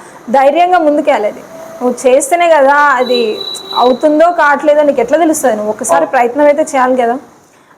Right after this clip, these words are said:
Speaker 1: అని మా ఫాదర్ ఎప్పుడు ఎంకరేజ్ చేశాడు. till now కూడా నేను just షాప్ అంతా పెట్టిన తర్వాత one day before చెప్పినాను మా డాడీకి.
Speaker 2: ఓకే.
Speaker 1: Actually నా థాట్ ఏమో అట్లా ఉండే కాదు, మంచిగా వైరల్ అయిన తర్వాత అప్పుడు ఒకేసారి మా డాడీ YouTube-లో చూసి నన్ను పిలవాలి అనుకున్నా,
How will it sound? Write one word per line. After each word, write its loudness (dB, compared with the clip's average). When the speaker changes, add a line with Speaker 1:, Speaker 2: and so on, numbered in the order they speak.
Speaker 1:
అని 0
మా 0
ఫాదర్ 0
ఎప్పుడు 0
ఎంకరేజ్ 2
చేశాడు. 0
till 0
now 4
కూడా 0
నేను -2
just 0
షాప్ 0
అంతా 0
పెట్టిన -2
తర్వాత -2
one -2
day 2
before -2
చెప్పినాను -4
మా -8
డాడీకి. -6
Speaker 2:
ఓకే. 0
Speaker 1:
Actually 2
నా 0
థాట్ 0
ఏమో 0
అట్లా 0
ఉండే 0
కాదు, -4
మంచిగా 2
వైరల్ 2
అయిన 0
తర్వాత 2
అప్పుడు 2
ఒకేసారి 2
మా 0
డాడీ 2
YouTube-లో 0
చూసి -2
నన్ను 0
పిలవాలి 2
అనుకున్నా, -4